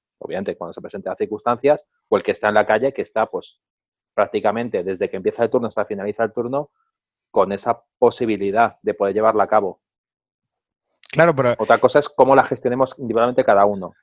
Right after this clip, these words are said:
Speaker 2: Pero eso
Speaker 1: respondemos antes o después.
Speaker 2: Pero, por ejemplo, el,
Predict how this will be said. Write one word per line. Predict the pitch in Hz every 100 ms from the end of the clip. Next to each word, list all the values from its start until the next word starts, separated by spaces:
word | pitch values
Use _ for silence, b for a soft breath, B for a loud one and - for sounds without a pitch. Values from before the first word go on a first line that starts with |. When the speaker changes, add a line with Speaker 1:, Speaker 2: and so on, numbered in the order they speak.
| _ _ -
Speaker 2:
Pero | 131
eso | 131 117
Speaker 1:
respondemos | 113 120 117 143
antes | 147 180 175
o | 110
después. | 98 - 110 92 - _ _ _ _ _ _ _ _ _ _ -
Speaker 2:
Pero, | 139 127
por | 127
ejemplo, | 117 160 160
el, | 120